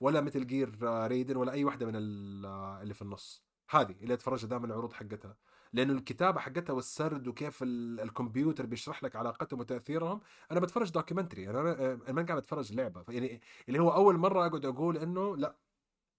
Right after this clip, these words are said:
لازم أحط الكنترولر وأتابع، لأنه بيتكلم على وقائع سياسية مهمة.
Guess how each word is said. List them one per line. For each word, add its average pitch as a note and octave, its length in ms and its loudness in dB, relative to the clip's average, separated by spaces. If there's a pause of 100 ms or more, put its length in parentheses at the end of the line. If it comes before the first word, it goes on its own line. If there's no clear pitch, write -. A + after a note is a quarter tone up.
(120)
لازم C3 220 0
أحط - 220 -4
الكنترولر C#3 480 -4
وأتابع، A2+ 460 -2
لأنه A2+ 160 -6
بيتكلم A#2+ 380 0
على A#2 120 0
وقائع A#2 400 2
سياسية B2 440 -2
مهمة. A2 340 -6